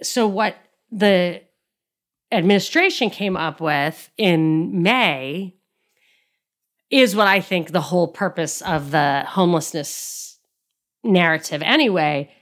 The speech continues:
actions to ease the burden of housing costs. And if you think for one second this thing was crafted in good faith,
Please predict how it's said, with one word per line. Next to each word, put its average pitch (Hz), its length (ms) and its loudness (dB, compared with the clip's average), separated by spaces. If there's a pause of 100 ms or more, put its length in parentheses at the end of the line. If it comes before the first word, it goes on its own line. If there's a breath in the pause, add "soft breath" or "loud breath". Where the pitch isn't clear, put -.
(280 soft breath)
actions 247 600 0
to - 260 -8
ease 262 380 0
the 277 120 2
burden 180 380 0
of 190 140 -4
housing 254 400 0
costs. - 640 -14 (640 soft breath)
And 233 140 4
if 226 160 2
you 349 160 2
think 285 260 2
for 190 160 0
one 240 580 2
second - 600 -4 (260)
this 220 500 0 (320)
thing 170 540 2
was 170 280 0
crafted 196 680 -2
in 160 180 -2
good 202 220 2
faith, - 460 -4